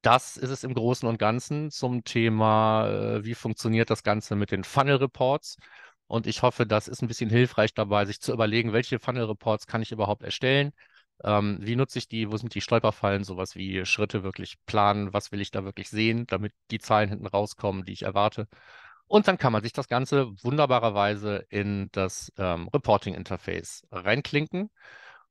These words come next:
und dann da auch nutzen. Das finde ich sehr gut. Ich würde mir wünschen, das würde für andere Reports auch gehen. Vielleicht ist es nur eine Frage der Zeit. Oder wir kriegen vielleicht auch bessere Filter beim Anpassen der bestehenden Reports.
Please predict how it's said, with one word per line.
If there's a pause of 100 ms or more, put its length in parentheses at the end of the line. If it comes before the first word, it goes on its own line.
und
dann
da
auch
nutzen.
Das
finde
ich
sehr
gut.
Ich
würde
mir
wünschen,
das
würde
für
andere
Reports
auch
gehen.
Vielleicht
ist
es
nur
eine
Frage
der
Zeit. (580)
Oder
wir
kriegen
vielleicht
auch
bessere
Filter
beim
Anpassen
der
bestehenden
Reports.